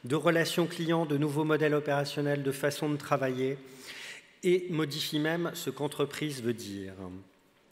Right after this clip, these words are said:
Tout cela se combine. Nous sommes donc dans une zone de complexité, une zone de risque,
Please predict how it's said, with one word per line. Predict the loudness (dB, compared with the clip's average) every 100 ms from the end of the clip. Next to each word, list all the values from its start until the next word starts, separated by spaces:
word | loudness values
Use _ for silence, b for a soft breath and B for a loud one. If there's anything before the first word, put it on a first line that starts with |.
| -14 -4
Tout | -2
cela | 2 2
se | 2
combine. | 0 0 0 0 0
Nous | 0
sommes | 0 0
donc | 2 0
dans | 0
une | 0 -2
zone | -2 0
de | 2
complexité, | 2 2 0 0 -2 2
une | 2
zone | 4 2 2
de | 0
risque, | 0 -4 -4 -6